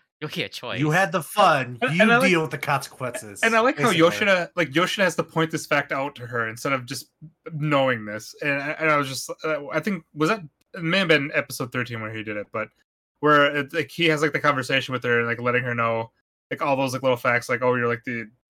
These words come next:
Speaker 3: on-, you're the only mom." I, I can't remember exactly the lines,
Speaker 1: Yeah,
Speaker 3: but I thought,
Speaker 1: she's,
Speaker 3: like,
Speaker 1: she, like, you don't get, like,
Speaker 3: it's just
Speaker 1: how parents don't get to choose their kids, kids don't also don't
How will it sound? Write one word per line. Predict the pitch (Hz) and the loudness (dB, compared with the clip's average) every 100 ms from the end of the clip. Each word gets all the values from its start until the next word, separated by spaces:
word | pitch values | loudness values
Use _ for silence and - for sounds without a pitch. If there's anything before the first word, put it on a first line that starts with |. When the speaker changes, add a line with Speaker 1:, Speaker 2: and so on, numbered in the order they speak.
| - | -4
Speaker 3:
on-, | 147 143 151 | -2 -2 2
you're | 147 | 2
the | 135 156 | 2 0
only | 151 147 | 2 0
mom." | 127 123 123 | 0 -2 -2
I, | 139 147 | 0 -2
I | 143 | -2
can't | 147 | -4
remember | 120 117 117 | -4 -2 -2
exactly | 117 117 - | 0 -2 -2
the | 117 | -10
lines, | 110 113 104 | -6 -4 -2
Speaker 1:
Yeah, | 110 | -2
Speaker 3:
but | |
I | 117 | 0
thought, | 127 | 0
Speaker 1:
she's, | 120 | 0
Speaker 3:
like, | 117 | -4
Speaker 1:
she, | 123 | -6
like, | 117 113 _ 131 | -10 -10 _ -14
you | 123 | -12
don't | 127 | -10
get, | 117 | -8
like, | 123 | -8
Speaker 3:
it's | 135 | -8
just | - | -14
Speaker 1:
how | - 127 117 113 - | -6 -4 -4 -8 -12
parents | - 123 120 | -10 -10 -10
don't | 131 | -16
get | 120 | -16
to | |
choose | 120 123 123 | -14 -16 -14
their | 117 | -16
kids, | - - 110 110 107 | -18 -14 -12 -12 -16
kids | - 107 | -16 -16
don't | 113 | -16
also | 95 117 | -18 -20
don't | - | -20